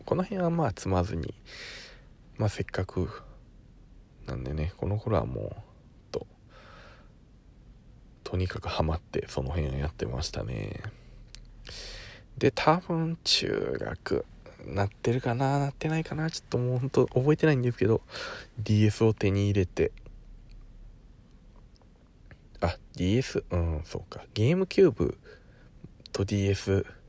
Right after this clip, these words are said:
ゲームキューブの方が先なのかな、ちょっと忘れましたけど、まあ、ゲームキューブとディーエスをこの頃、この頃というか、まあ、中学ぐらいにやってたんですが、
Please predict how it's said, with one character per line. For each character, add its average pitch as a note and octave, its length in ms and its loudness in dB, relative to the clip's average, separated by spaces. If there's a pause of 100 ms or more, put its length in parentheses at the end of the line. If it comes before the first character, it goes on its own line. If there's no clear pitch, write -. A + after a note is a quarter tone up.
(640)
ゲ G#2+ 160 0
ー C#3+ 40 2
ム E3+ 120 -2
キ - 160 -10
ュ F3 460 4
ー - 20 -4
ブ D3+ 180 0
の C#3+ 160 0
方 C#3+ 180 0
が C#3 120 -2
先 - 560 -6
な B2 160 2
の A#2+ 140 0
か - 100 -4
な、 A#2+ 140 -2
ち - 80 -6
ょ - 20 -6
っ - 40 -20
と - 120 0
忘 F#2+ 180 -2
れ G#2 60 2
ま A#2 140 0
し - 80 -8
た - 80 -4
け - 100 -10
ど、 - 240 -4 (840)
ま F2 80 2
あ、 - 40 2
ゲ F#2 120 4
ー F2+ 40 2
ム F2+ 100 0
キ G2 120 0
ュ F#2 40 4
ー - 20 2
ブ B1+ 120 -2
と - 120 0
デ D2 140 -4
ィ C#2 80 0
ー B1 80 0
エ - 40 0
ス - 280 -2 (320)
を C3+ 100 2
こ - 140 0
の B1+ 140 -4
頃、 C#2 440 -2
こ - 120 -6
の A#1 80 -6
頃 A#1 180 -4
と - 80 -6
い B1+ 40 -4
う - 20 -6
か、 C2+ 120 -6
ま C2+ 140 -8
あ、 A#1+ 60 -8
中 B1 140 -6
学 - 260 -6
ぐ D2 140 0
ら B1 180 -2
い - 80 -10 (1400)
に C3 120 2
や B2+ 100 6
っ - 60 -2
て - 240 -2
た A#2 140 4
ん F#2+ 120 -2
で G#2 120 0
す A2 200 -2
が、 D3 280 6